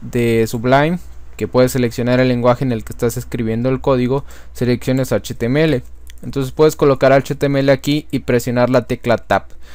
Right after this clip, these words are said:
Eso automáticamente generará esta estructura. Ok, nosotros solo agregamos este metadato para indicar que podem-,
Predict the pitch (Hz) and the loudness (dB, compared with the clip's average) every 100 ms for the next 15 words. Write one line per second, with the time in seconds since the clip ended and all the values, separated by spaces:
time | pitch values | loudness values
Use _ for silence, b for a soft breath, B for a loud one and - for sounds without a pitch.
0 | b b b 117 135 131 120 117 110 - | b b b -6 -2 -2 0 -2 -2 -4
1 | 117 120 127 127 120 104 95 95 104 - | -2 -2 -4 -2 -2 0 0 2 0 0
2 | 113 - - - 156 156 120 - - - | -6 -6 -12 -6 2 2 2 -4 -16 -16
3 | - - - b b b b - 120 143 | -16 -16 -16 b b b b -10 2 4
4 | 156 147 131 139 151 151 156 156 143 127 | 4 2 -2 -2 -2 2 6 6 6 4
5 | 127 147 139 147 131 147 139 120 104 104 | 4 0 0 -2 -2 0 0 0 0 4
6 | 127 123 139 156 b b - 113 113 110 | 4 2 -2 -4 b b -8 -2 2 2
7 | 113 110 110 123 127 - - 131 113 110 | 0 -4 0 2 2 -2 -6 -6 0 0
8 | 113 113 | 0 -2